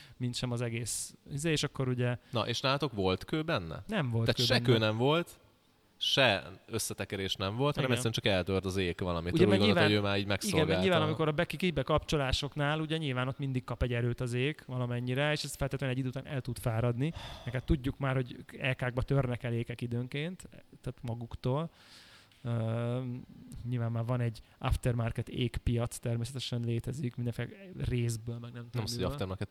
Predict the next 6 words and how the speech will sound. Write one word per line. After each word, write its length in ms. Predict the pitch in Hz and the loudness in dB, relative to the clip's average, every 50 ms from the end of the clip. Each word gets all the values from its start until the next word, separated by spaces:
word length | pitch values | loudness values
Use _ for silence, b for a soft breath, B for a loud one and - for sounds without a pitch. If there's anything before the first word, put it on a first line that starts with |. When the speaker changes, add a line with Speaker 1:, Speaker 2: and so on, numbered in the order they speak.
| _ - | _ -12
Speaker 2:
tuning. 480 | - 151 117 92 80 - - - - - _ _ _ _ _ _ - - | -8 -8 -6 -6 -8 -10 -10 -14 -16 -18 _ _ _ _ _ _ -14 -6
Konkrétan 640 | - 160 131 101 90 - - - - - - 165 | -2 -2 -2 -2 -2 -6 -8 -8 -8 -8 -8 -6
Speaker 1:
Konkrét 340 | 160 180 143 120 - 131 120 - | -4 -4 -4 -4 -4 -4 -6 -6
Speaker 2:
tuning. 120 | - - - 139 | -8 -8 -4 -4
Speaker 1:
égtuning 500 | 127 - - - 131 120 117 120 120 123 | -4 -6 -6 -8 -6 -6 -6 -6 -6 -8
van. 280 | 123 131 156 165 151 | -8 -10 -10 -12 -12